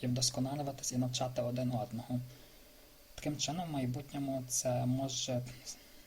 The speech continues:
може стати дуже потужною нейромережею, дуже потужним штучним інтелектом.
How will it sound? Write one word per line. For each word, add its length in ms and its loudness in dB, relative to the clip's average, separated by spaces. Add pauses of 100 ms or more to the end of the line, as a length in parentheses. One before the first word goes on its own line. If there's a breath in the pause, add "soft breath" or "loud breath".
(100)
може 260 2
стати 340 -2
дуже 320 0
потужною 1120 0 (520 loud breath)
нейромережею, 920 2 (240)
дуже 220 -4
потужним 400 0
штучним 460 -2
інтелектом. 600 -4